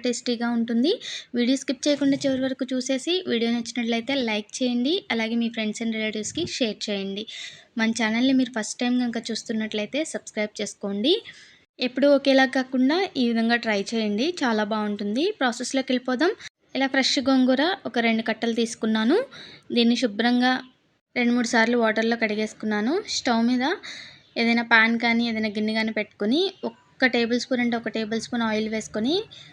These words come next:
గోంగూరను వేసుకోవాలి. దానిలో కొద్దిగా కల్లులుప్పు వేస్తున్నాను, ఎటువంటి వాటర్ యాడ్ చేయట్లేదు.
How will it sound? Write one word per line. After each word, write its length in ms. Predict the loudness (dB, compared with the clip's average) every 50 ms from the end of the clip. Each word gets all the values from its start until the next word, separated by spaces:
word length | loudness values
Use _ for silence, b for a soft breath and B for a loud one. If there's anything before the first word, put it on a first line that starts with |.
| B B _ _ -4 0 2
గోంగూరను 480 | 2 4 4 4 4 4 4 4 2 2 0
వేసుకోవాలి. 600 | -2 -6 -4 -2 0 2 2 2 4 2 2 0 0 B B B B B B _ _ _ -8 -2 2
దానిలో 340 | 4 4 4 4 2 2 2 0 0 -2 -6 _
కొద్దిగా 320 | -4 -4 0 0 0 0 0 0 0
కల్లులుప్పు 400 | 0 0 2 0 0 -2 -2 -4 -2
వేస్తున్నాను, 580 | -2 -4 -4 -4 -4 -2 -2 0 0 0 0 -2 -2 -2 -4
ఎటువంటి 300 | -4 -4 -2 -2 -2 -2 0
వాటర్ 300 | 0 -2 -2 -2 -2 -2 -2
యాడ్ 120 | -2 -2 -4 -6 -6
చేయట్లేదు. 520 | -4 -4 -4 -4 -4 -4 -6 -4 -4 -4